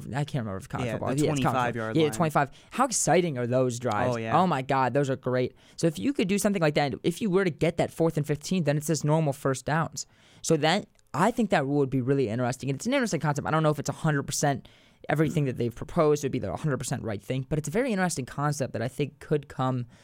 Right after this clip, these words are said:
Speaker 1: to life and be very interesting. Uh, but moving forward, uh, college basketball, we've talked about this plenty of times. There's not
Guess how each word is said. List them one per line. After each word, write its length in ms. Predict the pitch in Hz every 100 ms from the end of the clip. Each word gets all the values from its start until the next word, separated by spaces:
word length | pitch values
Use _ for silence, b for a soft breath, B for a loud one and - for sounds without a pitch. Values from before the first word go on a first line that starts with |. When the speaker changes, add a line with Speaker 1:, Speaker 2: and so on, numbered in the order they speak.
| -
Speaker 1:
to 100 | -
life 220 | 175 170
and 100 | 131
be 140 | 127
very 260 | 120 113 104
interesting. 500 | - 87 - - - b b b b -
Uh, 220 | 151 135
but 140 | 135 151
moving 260 | 254 277
forward, 500 | 220 160 135 131 135 B B -
uh, 220 | 113 -
college 340 | - 208 226
basketball, 460 | 180 170 - 147 139
we've 100 | 147
talked 220 | 190 196
about 80 | 196
this 100 | 170
plenty 220 | - 151
of 40 | 135
times. 320 | 131 131 127
There's 220 | 131 123
not 320 | 139 156 190